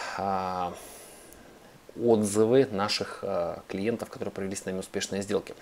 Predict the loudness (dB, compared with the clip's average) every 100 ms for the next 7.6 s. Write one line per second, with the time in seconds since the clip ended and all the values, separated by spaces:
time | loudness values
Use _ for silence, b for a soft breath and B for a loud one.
0 | B B B B B 6 8 8 6 8
1 | 8 8 8 6 2 8 10 10 4 2
2 | 4 4 4 4 4 2 2 0 2 0
3 | 2 0 0 -4 -14 -16 -18 -20 -20 -20
4 | -20 -20 -20 -20 -20 -8 2 6 6 6
5 | 4 4 4 2 0 2 2 4 2 6
6 | 6 4 0 8 8 6 0 2 4 4
7 | 4 2 2 0 0